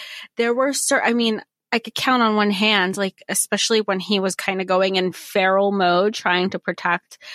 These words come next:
Nari at the end. And she goes, "I wish you would stop." Like, you, like, it was, like, the certain language that she had to use where he really did stop. And it wasn't like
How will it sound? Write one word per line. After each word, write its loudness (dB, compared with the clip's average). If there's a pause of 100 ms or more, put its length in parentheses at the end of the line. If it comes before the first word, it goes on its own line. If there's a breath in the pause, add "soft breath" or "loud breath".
(220 loud breath)
Nari 0
at -6
the -6
end. -4 (340 loud breath)
And -4
she -4
goes, -2 (340 loud breath)
"I 2
wish 0
you 0
would 0
stop." -2 (300)
Like, 0
you, 2
like, 0
it 2
was, 0
like, 0
the 0
certain 0
language 2
that 0
she 0
had 0
to -4 (360)
use 2 (240 loud breath)
where -2
he -2
really 0
did 0
stop. 0
And -4
it -4
wasn't -2
like -2